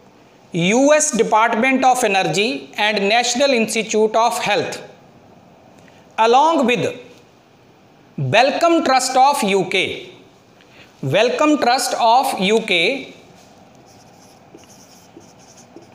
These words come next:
ये एक मेजर पार्टनर के तौर पे, Wellcome Trust of U K, यूनाइटेड किंगडम का एक वेलकम ट्रस्ट नाम का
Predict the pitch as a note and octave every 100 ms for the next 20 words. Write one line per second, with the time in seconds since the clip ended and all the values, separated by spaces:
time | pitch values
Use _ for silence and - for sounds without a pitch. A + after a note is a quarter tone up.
0 | - - - - - - - - - -
1 | - - - - - G#3 C#4+ D#4 C4 D4
2 | B3+ B3+ B3+ D#4 - - A#3+ A#3+ B3 C4+
3 | C4 B3+ B3 F#3+ D#3 F3 G#2+ - - -
4 | - - - - - - D3 F#3+ F#3+ B3
5 | A#3 G#3 G#3+ - G#3 C4 D#4 - - F3+
6 | F#3 F3+ A#2 - D#3+ E3+ F#3+ B3 A#3 G#3+
7 | G3+ G#3 G#3 B3 C4 B3+ - - G#3 G#3
8 | D#3+ G#3 A3 B3+ B3 B3+ - - A3+ C4
9 | - G#3+ F#3+ F#3+ F#3 A3+ A#3 F3 F3